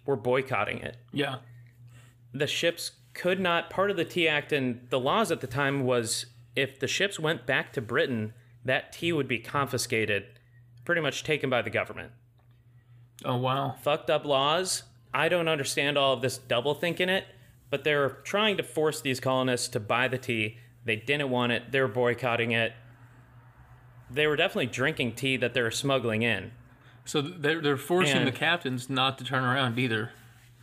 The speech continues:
Speaker 2: That's crazy.
Speaker 1: Yeah, that, so that's something it mentions that Thomas Hutchinson would not let the ships leave, but I know that the captains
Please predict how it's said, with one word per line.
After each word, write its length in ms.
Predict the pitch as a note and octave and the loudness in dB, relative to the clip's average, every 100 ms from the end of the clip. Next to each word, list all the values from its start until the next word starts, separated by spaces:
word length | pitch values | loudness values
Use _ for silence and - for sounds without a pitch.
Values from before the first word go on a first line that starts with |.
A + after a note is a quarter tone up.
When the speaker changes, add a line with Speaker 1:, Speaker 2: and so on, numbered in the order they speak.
| - - | -20 -8
Speaker 2:
That's 200 | A#2+ B2+ | -4 -4
crazy. 440 | - B2 B2 B2 A#2+ | -2 -2 0 0 0
Speaker 1:
Yeah, 180 | E3+ C#3 | 0 0
that, 200 | E3 C#3+ | 0 -2
so 240 | - D#3+ - - - - - | 0 -2 -2 -10 -20 -14 -2
that's 180 | A#3 C4+ | 0 2
something 260 | C4 B3 | 2 2
it 100 | G3+ | 2
mentions 520 | F3+ F#3+ A3 G3 D#3 C3 | 2 0 2 0 0 0
that 380 | C#3+ B2+ - - - | 0 0 -4 -20 -16
Thomas 340 | - F3 E3 - | -2 0 0 0
Hutchinson 680 | E3 D#3+ C#3 - A#2 A2+ A2 - - B2+ | 0 0 -2 0 0 -2 -6 -12 -8 -2
would 140 | C3 | 0
not 240 | C#3 C#3+ | 2 2
let 160 | C3+ C3 | 0 0
the 60 | C3 | 0
ships 360 | - C3 - | 0 -2 -2
leave, 380 | B2+ C3+ A2+ A2+ - - - | 0 2 0 -4 -14 -20 -6
but 100 | C#3+ | -2
I 80 | E3 | 2
know 160 | F3 | 2
that 160 | D#3+ D3 | 2 0
the 60 | C3+ | -2
captains 680 | - C#3 C3+ B2+ A#2 - | 0 -2 0 -2 -2 -4